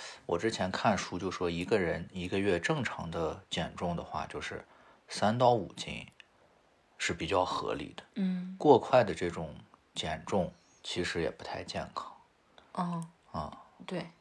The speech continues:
Speaker 2: 那肯定是，因为你不是一天吃起来的嘛，所以
Speaker 1: 对。
Speaker 2: 如果瘦得太快的话，那个皮会比较松。
Speaker 1: 对，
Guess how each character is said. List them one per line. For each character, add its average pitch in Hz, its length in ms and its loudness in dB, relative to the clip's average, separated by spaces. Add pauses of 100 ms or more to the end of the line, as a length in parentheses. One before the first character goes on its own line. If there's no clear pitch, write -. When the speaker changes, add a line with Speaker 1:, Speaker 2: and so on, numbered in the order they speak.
(100)
Speaker 2:
那 226 120 0
肯 208 200 -6
定 170 160 -6
是， 170 140 -8
因 208 160 -4
为 240 120 2
你 - 560 -4
不 - 120 -14
是 214 120 -4 (360)
一 233 80 -4
天 202 280 -2
吃 - 260 -4
起 - 180 -6
来 - 120 -4
的 - 140 -12
嘛， - 180 -14
所 - 220 -14
以 87 300 -6
Speaker 1:
对。 80 240 -2 (540)
Speaker 2:
如 175 140 -6
果 185 120 -2
瘦 208 220 0
得 190 60 -6
太 185 160 -4
快 202 220 -2
的 190 80 -2
话， 175 120 -4
那 185 60 -4
个 190 180 -8
皮 - 340 -8
会 185 220 -10
比 196 100 -14
较 202 140 -10
松。 - 360 -10 (520)
Speaker 1:
对， - 160 -6